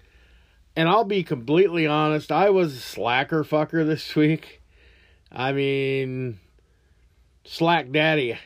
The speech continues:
That's what you call me, Slack Daddy, to this week. And I'll put that as probably the title this week. Slack Daddy make ya, you remember that song?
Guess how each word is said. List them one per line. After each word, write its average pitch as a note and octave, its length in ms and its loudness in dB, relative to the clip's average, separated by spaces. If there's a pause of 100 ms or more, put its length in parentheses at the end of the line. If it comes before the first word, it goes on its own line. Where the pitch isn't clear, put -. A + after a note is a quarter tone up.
That's - 240 -14
what C#3+ 180 -2
you - 60 -20
call D#3+ 220 0
me, D3 100 0
Slack D3+ 400 -2
Daddy, D3+ 480 0 (320)
to B2+ 140 -4
this B2 260 -8
week. B2 220 -2
And B2+ 100 -4
I'll C#3 120 -4
put C#3+ 280 -6
that C3+ 300 -4 (480)
as C3 180 -4
probably D3+ 460 -2
the B2 160 -6
title B2 460 -2
this F#2 200 -12
week. - 320 -18 (960)
Slack D3 460 -6
Daddy D3+ 280 0
make D3 300 -2
ya, C3 360 -2 (640)
you C3+ 100 -12
remember C3 220 -6
that A#2 140 -8
song? C3 360 -8